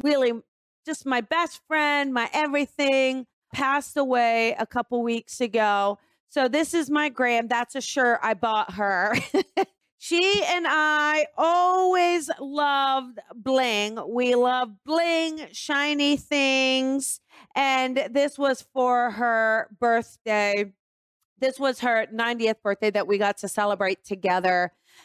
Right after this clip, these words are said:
And, um, I just, you know, I already miss her so much, but she's already come to me in a dream to let me know she's okay. She's sent me a hummingbird. Um, and really, I can feel her and hear her, which I feel so blessed. I know not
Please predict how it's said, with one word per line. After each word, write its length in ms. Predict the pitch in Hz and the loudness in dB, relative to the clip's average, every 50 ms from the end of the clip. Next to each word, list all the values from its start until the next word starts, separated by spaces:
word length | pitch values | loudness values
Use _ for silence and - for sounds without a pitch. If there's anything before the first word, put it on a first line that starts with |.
| _ - - | _ -8 -4
And, 480 | 254 262 262 262 262 254 254 254 240 | -2 -2 0 0 0 0 -2 -2 -2
um, 360 | 262 247 254 247 247 247 254 254 | 0 2 2 2 2 0 -2 -4
I 160 | - 262 262 | -2 -2 -2
just, 300 | 220 277 285 - - - - - | 0 -2 -2 -2 -6 -12 -18 -10
you 200 | 226 240 262 262 | -4 -2 0 2
know, 320 | 247 247 240 233 226 233 | 2 2 2 2 2 0
I 240 | 220 196 233 240 240 | 0 0 0 0 2
already 340 | 254 269 285 294 320 302 277 | 2 2 2 0 0 -2 -2
miss 240 | 269 294 302 - - | -2 -4 -4 -2 -4
her 100 | 302 269 | -6 -6
so 220 | - - 294 269 | -2 -2 -2 0
much, 300 | 269 277 285 302 - - | 0 0 -2 -4 -4 -4
but 160 | - 262 - | -4 -4 -4
she's 240 | - - 285 247 233 - - | -4 -6 -6 -6 -4 -2 0
already 800 | 269 269 269 269 269 269 269 262 262 262 254 254 262 240 - _ _ _ _ _ - | 0 2 2 2 2 2 2 2 2 2 2 2 2 0 -2 _ _ _ _ _ -6
come 260 | - - 294 285 294 | -4 -2 -2 -2 -2
to 120 | 277 - 320 | -2 -2 0
me 160 | 277 277 254 | 0 2 2
in 80 | 240 220 | 0 0
a 80 | 220 | -2
dream 480 | 208 202 226 262 294 320 320 320 311 320 - | 0 0 0 2 2 2 2 0 0 -2 -2
to 140 | - 226 | -2 0
let 220 | 208 208 214 208 - | 0 0 0 -2 -2
me 140 | 220 214 208 | -2 -2 0
know 260 | 233 254 277 285 294 | 0 0 0 0 -2
she's 320 | - - - 277 240 233 | -2 -2 -4 -2 -2 0
okay. 560 | 277 262 262 - 277 262 254 262 254 254 247 240 | 0 0 0 0 -2 0 0 2 2 0 0 -2
She's 340 | - - 185 170 165 - - _ _ _ _ _ | -2 -2 -2 -4 -4 -6 -14 _ _ _ _ _
sent 260 | - - 262 247 220 | -6 -2 -2 -2 0
me 80 | 220 220 | 0 0
a 120 | 214 196 | 0 0
hummingbird. 1000 | 196 247 320 330 330 330 320 294 247 311 302 302 302 302 294 294 294 285 285 262 | 0 0 0 0 0 0 0 0 0 2 2 4 4 4 4 4 4 2 2 0
Um, 580 | 294 - 233 247 233 220 220 214 214 214 214 - - | 0 0 0 2 2 2 2 0 -2 -4 -6 -8 -6
and 200 | - 247 240 240 | -4 -2 0 0
really, 300 | 262 285 277 269 254 240 | 2 2 2 4 4 2
I 120 | 226 226 233 | 2 0 -2
can 200 | - 247 226 202 | -2 -6 -6 -6
feel 340 | - - 240 220 226 220 | -4 -2 0 2 2 2
her 180 | 208 220 214 208 | 2 0 0 0
and 260 | - - 214 208 208 | 0 0 -2 -4 -2
hear 300 | 185 233 277 285 285 277 | -2 0 0 2 2 2
her, 220 | 247 233 208 208 208 | 2 2 2 2 2
which 260 | 208 233 226 - - | 2 0 0 0 -2
I 100 | 190 254 | -4 -4
feel 260 | - - 302 285 277 | -2 0 0 0 0
so 300 | - - - 254 226 220 | -2 -4 -2 0 0 0
blessed. 480 | 196 - 208 202 190 180 190 - - 226 | 2 0 0 0 0 -2 -4 -4 -2 0
I 140 | 208 202 | 0 2
know 160 | 208 220 226 220 | 2 2 0 0
not 280 | 220 214 208 208 - | 0 0 0 -2 -4